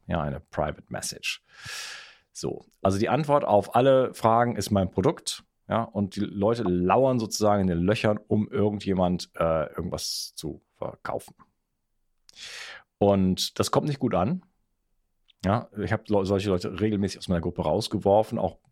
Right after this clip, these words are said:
teilweise blockiert und so weiter oder verwarnt, ja.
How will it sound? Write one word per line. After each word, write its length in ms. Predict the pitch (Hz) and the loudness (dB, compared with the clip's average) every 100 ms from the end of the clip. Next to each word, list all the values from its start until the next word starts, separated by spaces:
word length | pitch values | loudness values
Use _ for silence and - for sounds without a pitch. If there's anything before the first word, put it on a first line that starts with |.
| _ - | _ -14
teilweise 320 | - 87 82 80 | -4 -2 -2 -4
blockiert 520 | 90 - 101 117 - | -8 -6 -2 -2 -2
und 80 | 117 | -8
so 160 | 95 | -2
weiter 260 | 101 101 104 | 0 0 -2
oder 160 | 87 | -4
verwarnt, 640 | 78 80 73 71 123 135 - _ - | -2 -2 0 0 0 -4 -14 _ -10
ja. 180 | 110 | -10